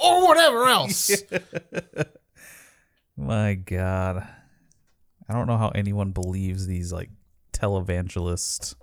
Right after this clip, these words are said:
Speaker 1: You should watch that when you get back.
Speaker 2: preachers. Which one? The
Speaker 1: The
Speaker 2: John
Speaker 1: John
Speaker 2: Oliver?
Speaker 1: Oliver televangelist?
Speaker 2: <laughs>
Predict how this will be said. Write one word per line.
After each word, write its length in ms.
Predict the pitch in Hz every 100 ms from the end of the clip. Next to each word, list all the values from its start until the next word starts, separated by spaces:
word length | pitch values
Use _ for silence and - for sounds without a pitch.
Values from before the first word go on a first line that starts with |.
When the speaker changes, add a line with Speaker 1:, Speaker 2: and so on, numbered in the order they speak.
| -
Speaker 1:
You 80 | 131
should 100 | 131
watch 220 | 120 113
that 180 | 131 113
when 80 | 120
you 60 | 107
get 40 |
back. 80 | 107
Speaker 2:
preachers. 800 | 107 98 98 90 90 92 - - - _ _ _ _ _ -
Which 260 | 110 98 -
one? 140 | 90
The 100 | 90
Speaker 1:
The 60 | 110
Speaker 2:
John 160 | 98
Speaker 1:
John 20 |
Speaker 2:
Oliver? 600 | 98 104 107 104 107 120 - _ _ -
Speaker 1:
Oliver 160 | 127 110
televangelist? 680 | 113 120 123 131 - - - - - -
Speaker 2:
<laughs> 0 | -